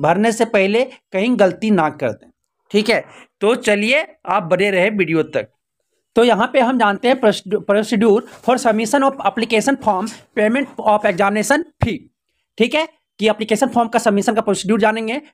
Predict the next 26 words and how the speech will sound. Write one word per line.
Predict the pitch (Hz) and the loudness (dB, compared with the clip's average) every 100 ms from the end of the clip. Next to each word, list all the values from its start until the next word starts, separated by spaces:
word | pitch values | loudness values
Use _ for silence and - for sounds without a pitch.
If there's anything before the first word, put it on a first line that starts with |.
| - | -4
payment | 208 202 247 | -2 0 0
of | 240 | 0
examination | 226 190 190 202 240 240 | 0 -2 -2 -2 -2 -2
fee | 214 | 0
जानेंगे। | 196 196 170 139 - - - - | 2 0 -6 -8 -16 -20 -20 -2
तो | 240 277 277 | 2 4 4
registration, | 208 220 269 233 262 190 - _ _ | 0 0 0 0 0 -2 -6 _ _
the | 170 220 | -4 0
candidate | 220 226 214 285 254 | 0 0 0 0 0
will | 240 240 202 | -2 0 -2
enter | 214 220 208 - _ - | 0 2 2 0 _ -4
personal | 196 - 254 | -2 0 0
details | 220 220 233 - | 0 0 0 -2
such | 214 214 | -2 0
as | 233 208 180 | 0 0 0
name, | 202 214 - | 0 0 0
father's | 185 185 220 | 0 0 0
name, | 208 208 | 2 2
mother's | 180 202 208 | 0 -2 -2
name, | 208 214 - - 156 | -4 -4 -10 -10 -2
date | 220 240 233 | 0 0 0
of | 190 | 2
birth, | 214 - 165 | 0 -2 -2
gender, | 202 214 202 220 - | -2 2 2 2 -2
identification | 185 202 208 214 214 202 214 214 | -2 -2 -4 -4 -2 -2 -2 -2
type | 202 208 | 0 -2